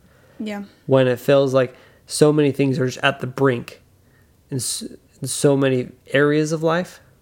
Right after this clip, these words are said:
Speaker 2: Um, it's only been at this brink that I've been able to realize the, the nature of the peace of Christ.
Speaker 1: Yeah.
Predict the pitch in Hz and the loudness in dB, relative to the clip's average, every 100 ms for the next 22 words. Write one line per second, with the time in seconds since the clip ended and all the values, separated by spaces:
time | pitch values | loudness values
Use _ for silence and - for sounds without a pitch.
0 | _ _ _ _ _ 135 131 135 - 165 | _ _ _ _ _ -4 -2 -2 2 2
1 | 165 156 147 139 139 143 - 123 - - | 4 2 0 0 -2 -2 -2 -2 -4 -4
2 | 151 151 131 123 - 139 131 127 127 127 | 2 2 0 -6 -8 -2 0 0 -2 -2
3 | 123 127 127 - 131 127 - _ _ - | -2 -4 -6 -6 -6 -6 -12 _ _ -10
4 | 131 143 135 127 120 120 117 135 131 - | -2 2 2 2 0 -2 -6 -8 -8 -12
5 | _ _ _ _ _ _ _ _ _ _ | _ _ _ _ _ _ _ _ _ _
6 | - 127 123 123 - _ _ _ _ _ | -10 -8 -8 -10 -16 _ _ _ _ _
7 | _ _ _ 131 131 135 139 131 135 147 | _ _ _ 0 2 2 0 0 -2 -10
8 | - 127 - - - 123 - - _ _ | -8 -8 -8 -8 -4 -4 -6 -18 _ _
9 | _ _ _ _ 262 | _ _ _ _ -12